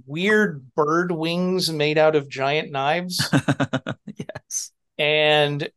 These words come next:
Speaker 1: there's only a couple of little elements that make it look like the original Shredder character design.
Speaker 2: Like the hat.
Speaker 1: The hat, he's got a couple of little blades on his forearms and, and the back of his hands.
Speaker 2: Yeah.
Speaker 1: It's just,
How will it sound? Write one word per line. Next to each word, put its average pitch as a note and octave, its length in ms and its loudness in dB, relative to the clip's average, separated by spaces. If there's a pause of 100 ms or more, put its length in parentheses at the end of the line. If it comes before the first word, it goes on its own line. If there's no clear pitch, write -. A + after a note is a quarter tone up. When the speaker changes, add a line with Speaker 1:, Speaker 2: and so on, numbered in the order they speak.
Speaker 1:
there's D3 360 2
only F#3 400 0
a D3+ 120 -4
couple F#3+ 400 0
of D3+ 140 0
little D3 320 -4
elements D#3+ 540 0
that D3 260 -4
make C3+ 460 -6
it F#3+ 180 0
look F3+ 300 -2
like F3 340 0
the F3 160 -2
original E3+ 480 0
Shredder E3+ 640 0
character E3+ 420 2
design. F3 640 0
Speaker 2:
Like D3+ 160 0
the C3 60 -4
hat. - 360 -4 (460)
Speaker 1:
The E3+ 100 2
hat, C4 420 0
he's F3 220 -6
got - 260 0
a - 40 -2
couple G#3 340 -2
of F3 140 -2
little D#3 340 2
blades C#3+ 540 0
on C#3 100 2
his C#3 200 -4
forearms D3+ 680 0
and, C3 320 -6
and B2 400 -4
the - 60 -6
back C3+ 260 2
of C#3+ 80 -16
his A#2+ 100 -12
hands. F#3+ 560 -2
Speaker 2:
Yeah. C3+ 280 4 (920)
Speaker 1:
It's E3+ 280 2
just, - 360 2